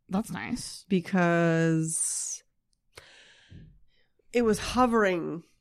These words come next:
Speaker 2: between Pro-Am, who was actually participating
Speaker 1: It was a
Speaker 2: in the
Speaker 1: mix, wasn't it?
Speaker 2: contest.
Speaker 1: Yeah, yeah, yeah.
Speaker 2: So I think, I think their level of awareness of who was actually participating in these contests.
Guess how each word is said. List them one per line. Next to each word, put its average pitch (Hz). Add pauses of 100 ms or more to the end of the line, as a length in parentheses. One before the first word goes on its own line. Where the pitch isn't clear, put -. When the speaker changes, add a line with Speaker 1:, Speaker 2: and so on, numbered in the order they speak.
Speaker 2:
between 190
Pro-Am, 180 (560)
who 220
was 202
actually 190
participating 175
Speaker 1:
It -
was 247
a -
Speaker 2:
in -
the -
Speaker 1:
mix, -
wasn't 185
it? 226
Speaker 2:
contest. -
Speaker 1:
Yeah, 233
yeah, 214
yeah. 160 (280)
Speaker 2:
So 196
I 185
think, 208
I 196
think 190
their 196
level 180
of 170
awareness 160 (100)
of 180
who 196
was 170
actually 151 (180)
participating 165
in 147
these 151
contests. -